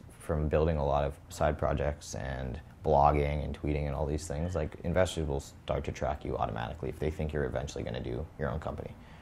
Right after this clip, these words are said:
Um, it's kind of their job. Um, so I had enough people that were, like, interested wh-, that when I left my, you know, my previous company, it was, it was pretty easy and, like,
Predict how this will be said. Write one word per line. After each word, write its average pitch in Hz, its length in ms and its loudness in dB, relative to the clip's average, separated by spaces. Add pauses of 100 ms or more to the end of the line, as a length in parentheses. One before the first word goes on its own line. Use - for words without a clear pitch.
(340)
Um, - 160 -2
it's 78 140 -8
kind 73 140 2
of - 60 0
their - 120 -2
job. - 340 -2 (380)
Um, 78 240 4
so 98 100 8
I 95 60 12
had 95 240 10
enough 87 480 8
people 117 320 8
that 87 160 10
were, 78 200 6
like, 73 280 4
interested 95 560 6
wh-, 85 240 4
that 92 120 8
when 85 120 4
I 82 100 4
left 101 480 6 (100)
my, 78 100 0
you 76 160 2
know, 76 80 4
my 76 120 4
previous 78 460 2 (480)
company, 87 420 6 (800)
it 92 60 6
was, 80 400 6
it - 160 -6
was 85 240 4
pretty 87 340 4
easy 80 640 4
and, 73 200 0
like, 73 220 0